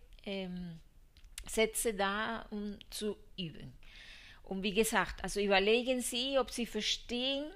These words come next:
ja, warum hier indefinido, warum da imperfecto. Ja, die wissen schon, das ist ein Kapitel,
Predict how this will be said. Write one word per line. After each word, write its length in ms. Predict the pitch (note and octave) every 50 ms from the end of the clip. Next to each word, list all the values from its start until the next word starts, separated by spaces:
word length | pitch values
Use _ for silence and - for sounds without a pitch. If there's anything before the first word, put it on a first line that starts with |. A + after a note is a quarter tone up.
| - - - - - -
ja, 240 | - G#3 A3 A#3 A3+ G3+ F3+ G3+ - - - - -
warum 560 | - F#3+ - - G#3+ G#3 F#3 A3 A#3 A#3+ B3 A#3
hier 380 | - - A#3+ A#3+ A#3+ A#3 A3 -
indefinido, 760 | - A3+ A3+ A#3+ A3+ - - A3 A3 A3+ A3 A3+ A3+ A3 G#3 G3+
warum 380 | G#3 F#3+ F#3 G3+ G#3 G3 G3
da 220 | F#3+ G3 F#3+ F#3+ - - -
imperfecto. 800 | G3 F#3 D#3+ - - - - - - - - - - - - - - - - - - - -
Ja, 120 | F#3 G#3+
die 200 | G#3+ G3+ F#3+ F3
wissen 240 | F#3 G3 - G3+ F#3+
schon, 240 | - - A3 A#3 A3+
das 160 | G#3+ G3 -
ist 100 | F#3 -
ein 320 | F#3+ F3 F3 F3+ - - -
Kapitel, 640 | - D3+ - - A3 A3+ A3+ - C4+ C4+ D4 D4+